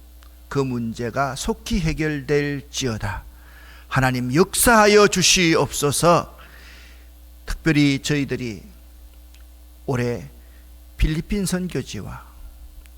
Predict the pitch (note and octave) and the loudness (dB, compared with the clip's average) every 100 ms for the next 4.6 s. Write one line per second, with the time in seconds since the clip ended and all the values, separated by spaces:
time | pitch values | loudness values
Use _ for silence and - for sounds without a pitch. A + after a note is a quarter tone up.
0 | - - - D3 C#3+ B2+ A#2+ - C#3 C#3+ | -20 -18 0 2 2 0 -10 -6 -4 0
1 | C#3 C3+ D3+ C#3 - - E3+ G3 - - | -2 -2 -2 -2 -4 -6 -6 -6 -10 -4
2 | G3 F#3 F3+ - - F3+ D#3 D3 C#3 C#3+ | 0 0 -2 -6 -4 -4 -2 -4 -4 -4
3 | F3 D#3 D#2+ - - - - - A#2 A#2+ | -4 -4 -8 -14 -20 -20 -16 -2 -2 0
4 | A#2 C3 G2+ F#2 - - | -2 -4 -6 -10 -14 -18